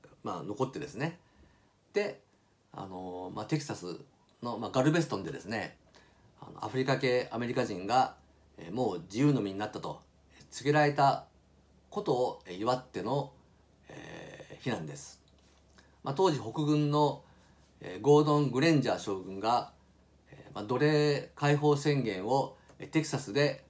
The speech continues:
発行すると、えー、宣言した日なんですね。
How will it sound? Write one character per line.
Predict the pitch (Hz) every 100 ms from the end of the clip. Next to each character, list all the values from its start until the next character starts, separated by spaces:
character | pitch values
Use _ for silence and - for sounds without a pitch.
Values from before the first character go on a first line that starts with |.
| _
発 | - -
行 | - 156
す | 160
る | 170
と、 | 92 - - _ _ -
え |
ー、 |
宣 | 98 - 120
言 | 120 110
し |
た | - 110 107 - -
日 | - 113 110 - _
な | -
ん | 170
で | 139
す | -
ね。 | 147 151